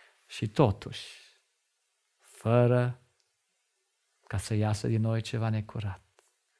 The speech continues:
Atunci Dumnezeu ne va sigila și ne va arăta în fața întregei univers că am fost oameni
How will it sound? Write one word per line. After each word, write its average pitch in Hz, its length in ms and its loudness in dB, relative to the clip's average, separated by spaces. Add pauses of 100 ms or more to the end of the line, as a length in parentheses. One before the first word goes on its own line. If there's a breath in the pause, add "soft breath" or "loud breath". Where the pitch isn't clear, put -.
(120)
Atunci 110 400 -2
Dumnezeu 120 400 2
ne 120 140 2
va 117 120 0
sigila 110 640 -4 (800)
și - 200 -10
ne 107 100 2
va 104 160 0
arăta 113 640 0
în 156 100 -6
fața 107 340 -6
întregei 113 440 0
univers 107 720 -4 (440 soft breath)
că - 80 -10
am 101 60 0
fost - 340 -8
oameni 113 680 0